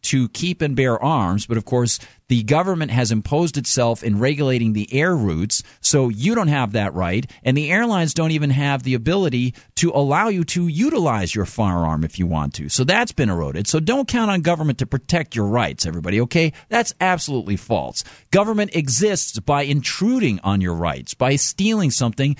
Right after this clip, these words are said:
as much as it wants, and if you don't like it, you will lose your house or your freedom. Just ask Ian right now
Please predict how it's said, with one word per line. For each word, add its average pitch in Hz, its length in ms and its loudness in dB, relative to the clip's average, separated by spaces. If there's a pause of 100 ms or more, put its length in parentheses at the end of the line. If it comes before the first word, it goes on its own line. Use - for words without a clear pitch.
(160)
as 170 180 2
much 208 220 0
as 196 120 0
it 208 120 0
wants, 214 340 0
and 135 80 2
if 147 100 -2
you 170 60 0
don't 196 160 2
like 214 240 0
it, 190 80 -2
you 185 140 -2
will 262 160 0
lose 262 240 0
your 226 120 0
house 202 300 0
or 196 60 0
your 196 140 0
freedom. 208 460 -2 (220)
Just 190 180 2
ask 196 240 0
Ian 220 240 2
right 160 240 0
now 180 360 0